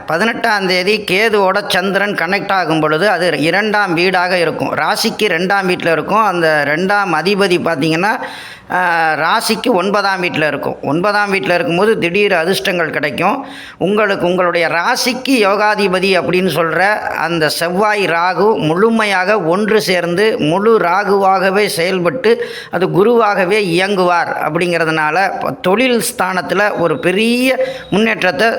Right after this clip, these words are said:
சிலருக்கு கொடுப்பார். கவனமாக இருக்க வேண்டியவர்கள் யாருன்னா,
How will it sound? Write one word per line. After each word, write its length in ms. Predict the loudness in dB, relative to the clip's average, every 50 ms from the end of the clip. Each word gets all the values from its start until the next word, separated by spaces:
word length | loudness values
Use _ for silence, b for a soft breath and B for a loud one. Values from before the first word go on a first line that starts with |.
| -4 -4
சிலருக்கு 600 | -4 -2 0 0 2 0 0 0 0 0 0 0
கொடுப்பார். 760 | 2 0 0 0 0 2 2 2 2 0 -2 -8 -10 -12 -14 -18 -20 -20 -20 -20 -20 -20 -20 -20 -18 -18 -18 -18 -20 -20 -20 -20 -20 -20 -18 -10 -6 -4
கவனமாக 760 | -2 0 0 0 2 2 2 2 2 2 2 2 2 2 2
இருக்க 360 | 2 2 0 0 0 0 0
வேண்டியவர்கள் 580 | 0 0 2 2 2 2 2 2 2 0 0
யாருன்னா, 460 | 2 2 2 2 0 0 0 0 0